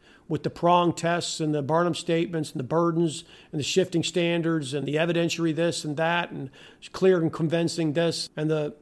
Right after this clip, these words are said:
overwhelming that and the strict scrutiny this and the burden of proof and the presumption of, uh, legitimacy this. And, uh,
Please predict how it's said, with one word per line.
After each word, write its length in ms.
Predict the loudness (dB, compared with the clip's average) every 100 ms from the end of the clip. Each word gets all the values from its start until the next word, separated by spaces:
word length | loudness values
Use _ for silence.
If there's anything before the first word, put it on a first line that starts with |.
| 8
overwhelming 720 | 10 10 8 6 6 4 4
that 360 | 2 2 0
and 140 | -2 -6
the 60 |
strict 300 | -6 -2 -2
scrutiny 440 | -2 2 2 4 0
this 380 | 2 2 0 -2
and 100 | -4
the 40 |
burden 340 | 2 4 4
of 80 | 0
proof 440 | -2 2 2 2 -4
and 140 | -10
the 60 | -8
presumption 680 | -6 0 0 0 0 -2
of, 360 | 0 -2 -6 -8
uh, 200 | -8 -10 -14 -20 _ -6
legitimacy 720 | -2 4 4 4 0 2 0
this. 440 | 2 2 2 -2
And, 160 | -6
uh, 80 | -8